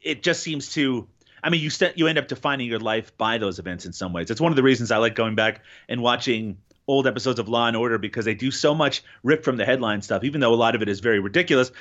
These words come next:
especially as the series goes on. But it's, it's almost a way to, to kind of, uh, to revisit what were the big news stories of those <laughs> individual years, because sometimes they get a little bit buried, right?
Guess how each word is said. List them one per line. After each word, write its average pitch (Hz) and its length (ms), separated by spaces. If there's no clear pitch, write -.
especially 123 340
as 107 140
the 95 80
series 110 320
goes 104 180
on. 151 240
But 147 140
it's, 160 240
it's 165 140
almost 208 200
a 156 60
way 156 140
to, 139 80
to - 160
kind 156 180
of, - 100
uh, 113 220
to 143 160
revisit 147 720
what 165 320
were 165 80
the 139 100
big 139 240
news 160 240
stories 123 300
of 120 80
those 143 260
<laughs> - 0
individual 160 640
years, 139 480
because 151 220
sometimes 202 440
they 147 140
get 143 220
a 135 100
little 131 160
bit 120 220
buried, 143 480
right? 139 260